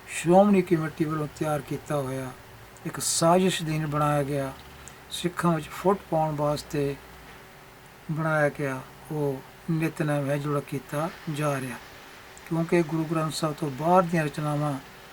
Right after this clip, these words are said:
ਜਿਨ੍ਹਾਂ ਨੂੰ ਕੋਈ ਮਾਨਤਾ ਨਹੀਂ ਸੀ, ਉਹ ਪਾਈਆਂ ਗਈਆਂ। ਅਗਲਾ ਪ੍ਰਸ਼ਨ ਹੈ, ਇਹ ਨਿਤਨੇਮ ਕਦੋਂ ਬਣਨਾ ਸ਼ੁਰੂ ਹੋਇਆ ਸੀ, ਜਿਹੜਾ ਗੁਰੂ ਬਖਸ਼ਿਆ ਨਿਤਨੇਮ ਹੈ, ਕਦੋਂ ਬਣਨਾ ਸ਼ੁਰੂ ਹੋਇਆ ਸੀ?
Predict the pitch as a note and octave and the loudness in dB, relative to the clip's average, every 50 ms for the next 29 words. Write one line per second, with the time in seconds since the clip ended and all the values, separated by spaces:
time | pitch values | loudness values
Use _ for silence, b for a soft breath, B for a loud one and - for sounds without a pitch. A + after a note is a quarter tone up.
0 | - - - - - - - - - D3+ D#3+ D#3+ E3 D#3+ D3 - - E3+ F3 E3+ | -20 -20 -20 -20 -20 -20 -14 -8 -6 -2 0 0 0 0 0 0 2 2 4 4
1 | D3+ D3+ D3 D3 D3+ D#3+ D#3+ D3 - E3+ E3 D#3 D3 C#3+ C#3 - - D3+ D3+ D#3+ | 2 2 0 2 2 0 0 2 4 4 4 4 2 0 -2 -4 -6 -6 -6 -6
2 | - - - E3 D#3+ E3 F3+ G#3+ A3 - - - - - F3 F3 E3 D3+ D3 B2 | -6 -6 -2 0 2 2 2 0 -2 -8 -18 -8 -2 0 2 2 2 2 0 -2
3 | B2+ A#2 A2+ A2 G#2+ - - - - - - - - - - - - - - - | -6 -8 -8 -10 -12 -16 -20 -20 -20 -20 -20 -20 -20 -20 -20 -20 -20 -20 -20 -20
4 | - - - - - - - - - - - - B B B B B B - - | -20 -20 -20 -20 -20 -20 -20 -20 -20 -20 -20 -20 B B B B B B -20 -20
5 | - - - - - - - - - - - - - D3 F3 F#3+ G3 F#3 F#3+ F#3 | -20 -20 -20 -20 -20 -20 -20 -20 -20 -20 -16 -12 -4 2 4 4 4 4 2 0
6 | C#3+ E3+ F3 E3+ E3 D#3+ D3 C#3+ C#3 D3 F3 - - - - - - - - - | 2 2 2 2 4 2 2 2 0 0 -4 -6 -12 -18 -20 -20 -20 -20 -20 -20
7 | - - - - - - G3 G3+ G3+ F#3 F3+ E3+ - - E3 E3 E3 E3+ E3 - | -20 -20 -20 -12 -4 0 2 4 4 4 2 2 0 -2 0 0 2 0 0 0
8 | - - E3 F3+ F#3+ F#3+ F3 D3+ E3 D#3+ D3+ D3+ D3+ D3+ D#3 E3 E3+ F3+ - - | 0 2 6 6 8 8 6 6 6 4 4 4 4 4 4 6 4 4 2 0
9 | - A#3+ B3+ C4 A3 E3+ D3+ D3 C#3+ C#3+ C#3+ - D#3 D3+ D#3 D#3 D3+ D3 C#3 D#3 | 0 2 4 6 6 6 6 6 6 6 6 4 0 -2 -2 -2 -2 -2 0 0
10 | F#3+ B3 A#3+ F3+ E3+ E3 C#3+ - - E3+ D#3 D3 D3 C#3+ - - D3+ D3+ D3 D#3 | 2 2 2 2 2 2 0 0 -2 -2 -2 -2 -4 -4 -4 -4 -4 -4 -2 0
11 | E3 F3+ F3 - - F#3+ F#3 G3+ G3+ G3+ F3+ D#3+ E3+ D#3 D3+ D3+ D3 D3 C#3+ - | -2 -2 -2 2 4 6 8 10 10 8 8 8 8 6 6 6 2 0 0 0
12 | - E3 E3+ E3 D3 C3+ B2+ A#2 A#2 - - - | 0 0 2 2 0 -2 -4 -6 -10 -12 -14 -16